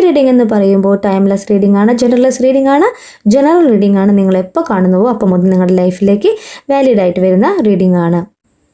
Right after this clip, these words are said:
നമുക്ക് നല്ല രീതിയിലുള്ള ചിന്തകളും പ്രവൃത്തിയും മതി നമ്മുടെ ജീവിതം മുന്നേറാനായിട്ട്. നല്ല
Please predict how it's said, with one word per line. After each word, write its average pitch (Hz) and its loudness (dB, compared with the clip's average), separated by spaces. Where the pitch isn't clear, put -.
നമുക്ക് 240 -2
നല്ല 220 -2
രീതിയിലുള്ള 214 0
ചിന്തകളും 196 -2
പ്രവൃത്തിയും 208 -4
മതി 170 -4
നമ്മുടെ 202 0
ജീവിതം 190 -2
മുന്നേറാനായിട്ട്. 180 -4
നല്ല 233 0